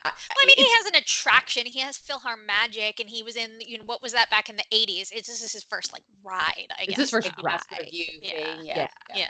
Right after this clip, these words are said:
Speaker 1: Yeah. So.
Speaker 2: Yeah.
Speaker 3: No,
Speaker 1: But
Speaker 3: Mickey Mouse is my favorite character, so I cannot wait. I'm so excited.
Speaker 1: Yeah.
Speaker 3: Yeah.
Speaker 1: Yeah. Um, and I just love any, anything new. So
Speaker 3: Yeah.
Speaker 1: <laughs> I'm
Speaker 3: But
Speaker 1: excited.
Speaker 3: to answer what you said earlier, nothing is worth a five-hour wait.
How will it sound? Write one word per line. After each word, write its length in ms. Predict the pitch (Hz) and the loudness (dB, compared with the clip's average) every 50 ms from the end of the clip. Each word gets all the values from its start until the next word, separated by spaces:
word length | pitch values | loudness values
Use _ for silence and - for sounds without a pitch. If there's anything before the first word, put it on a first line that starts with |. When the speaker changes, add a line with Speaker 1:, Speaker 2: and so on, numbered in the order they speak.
| - 180 | -2 -2
Speaker 1:
Yeah. 140 | 160 - - - _ _ _ _ _ - | -4 -4 -4 -8 _ _ _ _ _ -6
So. 60 | - | -6
Speaker 2:
Yeah. 760 | - - - - - - - - - - - _ - 240 240 | -6 -6 -8 -14 -18 -20 -20 -20 -20 -20 -20 _ 2 6 6
Speaker 3:
No, 20 | 233 | 6
Speaker 1:
But 60 | 294 | 6
Speaker 3:
Mickey 220 | 247 262 262 320 339 | 6 2 0 0 0
Mouse 260 | 294 294 302 294 - | 0 0 0 0 -4
is 80 | 285 - | -8 -6
my 120 | 254 247 | -6 -4
favorite 340 | 240 - 240 226 233 233 226 | -2 -2 -2 -2 -2 -4 -6
character, 380 | - 202 175 180 - - 170 160 | -6 -8 -8 -8 -8 -10 -10 -10
so 300 | - - - 160 - - - _ - | -10 -10 -10 -8 -8 -10 -8 _ 0
I 120 | 190 196 202 | 0 0 0
cannot 240 | - 202 170 156 - | -2 -4 -6 -6 -6
wait. 180 | - - - - | -8 -10 -10 -12
I'm 80 | - - | -14 -12
so 140 | - - 185 | -10 -10 -10
excited. 360 | - - - - - - - _ _ _ _ _ _ | -8 -10 -12 -12 -12 -14 -18 _ _ _ _ _ _
Speaker 1:
Yeah. 140 | - 131 - - | -10 -8 -6 -6
Speaker 3:
Yeah. 120 | - - - _ _ _ _ _ _ _ _ - | -8 -8 -10 _ _ _ _ _ _ _ _ -18
Speaker 1:
Yeah. 100 | - - - _ _ - - - - 262 247 202 165 _ - | -16 -16 -16 _ _ -20 -20 -20 -16 -14 -14 -14 -14 _ -12
Um, 300 | - - - - - - _ - | -12 -12 -12 -14 -18 -10 _ 2
and 100 | 190 214 | 4 6
I 80 | 214 214 | 6 4
just 160 | 190 190 - | 4 2 2
love 140 | 185 156 160 | 2 2 2
any, 280 | 156 147 135 135 135 - _ _ - | 0 -2 -2 -6 -6 -10 _ _ -4
anything 420 | 147 147 139 - 139 131 127 - _ - | -4 -4 -4 -6 -8 -10 -10 -12 _ -10
new. 300 | 156 139 120 - - - _ - | -8 -8 -8 -8 -10 -16 _ -10
So 200 | - - 120 - | -6 -4 -4 -4
Speaker 3:
Yeah. 60 | - - | 0 4
Speaker 1:
<laughs> 180 | - - - - | 4 4 6 6
I'm 680 | 294 - - 294 294 294 - 311 285 - 311 302 277 | 6 6 6 6 6 8 8 6 6 6 2 0 0
Speaker 3:
But 40 | 285 | 2
Speaker 1:
excited. 420 | 285 294 302 285 - - 180 - _ _ _ _ _ _ - | 6 8 8 8 8 4 -6 -6 _ _ _ _ _ _ 0
Speaker 3:
to 160 | 285 269 233 | 2 4 6
answer 340 | 262 294 269 247 277 269 254 | 4 4 2 0 0 0 2
what 160 | 247 247 233 | 2 2 0
you 100 | 226 220 | 0 0
said 200 | 220 - 214 208 | 2 2 4 4
earlier, 400 | 208 214 214 214 208 202 202 202 - 170 | 4 4 2 2 4 2 2 2 -2 -8
nothing 440 | 165 185 190 175 - 202 180 165 | -4 -2 -2 -2 -2 -4 -4 -4
is 140 | 165 165 151 | -4 -4 -2
worth 220 | 151 165 151 - 165 | -2 -2 -2 -2 -6
a 40 | |
five-hour 500 | 151 - - - - - - - - 85 | -8 -8 -6 -8 -6 -8 -8 -8 -8 -8
wait. 340 | - - - - - - - | -6 -6 -6 -8 -10 -18 -4